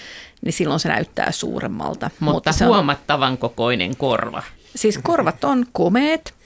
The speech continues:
Speaker 1: ja, ja tollaset paljaspintaiset verisuonekkaat. Ja tota, täytyy sanoa, että kuvaaja on ollut todella viisas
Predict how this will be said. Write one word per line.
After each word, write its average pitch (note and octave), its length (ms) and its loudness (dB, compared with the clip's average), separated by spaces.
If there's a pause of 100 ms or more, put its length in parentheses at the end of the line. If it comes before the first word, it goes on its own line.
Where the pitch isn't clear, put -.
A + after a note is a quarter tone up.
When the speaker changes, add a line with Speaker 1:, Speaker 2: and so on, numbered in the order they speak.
(180)
Speaker 1:
ja, F#3+ 440 2 (180)
ja F#3 100 -2
tollaset F#3 460 2 (100)
paljaspintaiset F#3 960 2 (240)
verisuonekkaat. G#3+ 1120 0 (500)
Ja F#3 100 2
tota, F#3 460 2 (1000)
täytyy A3 260 4
sanoa, G#3+ 360 4
että F3 440 0 (200)
kuvaaja A#3 460 4
on F#3 140 2
ollut F3+ 300 2
todella F#3+ 380 4
viisas G#3 480 2